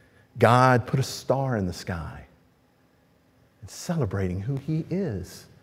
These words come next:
what he is, and what he's done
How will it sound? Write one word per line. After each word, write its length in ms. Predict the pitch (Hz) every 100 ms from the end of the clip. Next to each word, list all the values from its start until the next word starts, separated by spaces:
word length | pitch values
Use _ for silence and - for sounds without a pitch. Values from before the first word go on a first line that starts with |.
| _ _ _ _
what 260 | 120 151 190
he 240 | - 113 -
is, 380 | 95 80 82 - - - - - -
and 360 | - 101 85 - - _ _ _ _ _ _
what 160 | 120 120
he's 200 | 117 101
done 400 | 117 92 95